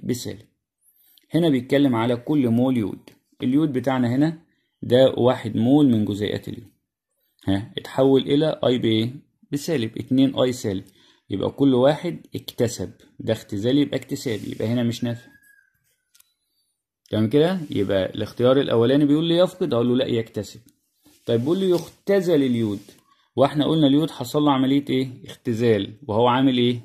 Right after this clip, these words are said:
مؤكسد، يبقى كده يحصل ايه؟ اختزال. تمام. يختفي لون محلول اليود البني. تمام.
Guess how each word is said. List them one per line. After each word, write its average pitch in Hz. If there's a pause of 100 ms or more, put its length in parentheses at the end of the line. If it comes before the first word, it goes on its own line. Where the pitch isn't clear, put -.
مؤكسد، 107 (420)
يبقى 104
كده 135
يحصل 131
ايه؟ 117
اختزال. 95 (180)
تمام. 95 (840)
يختفي 175
لون 165
محلول 151
اليود 151
البني. 139
تمام. 107